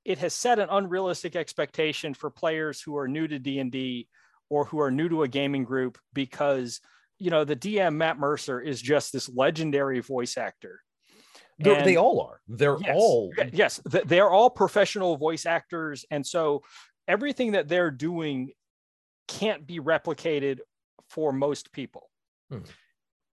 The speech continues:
Speaker 1: But at the same time, what I really enjoy about Legend of Vox Machina is that it is probably the first, what I would consider to be mainstream accessible Dungeons and Dragon content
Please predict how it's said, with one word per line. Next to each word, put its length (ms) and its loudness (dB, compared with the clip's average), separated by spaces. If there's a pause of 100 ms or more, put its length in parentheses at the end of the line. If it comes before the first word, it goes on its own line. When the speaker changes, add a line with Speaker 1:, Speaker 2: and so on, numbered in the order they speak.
(600)
Speaker 1:
But 240 -2
at 100 -4
the 100 -2
same 320 0
time, 500 0
what 320 -2
I 80 4
really 560 -4
enjoy 480 2
about 400 -2 (380)
Legend 340 2
of 60 0
Vox 260 0
Machina 540 -4 (360)
is 260 0
that 280 2
it 140 4
is 120 -6
probably 640 -2
the 140 -8
first, 600 -6 (1000)
what 140 2
I 100 6
would 200 4
consider 480 -4
to 100 -4
be 240 -8
mainstream 680 -4
accessible 840 -2 (100)
Dungeons 460 -4
and 120 -4
Dragon 460 -2
content 680 -6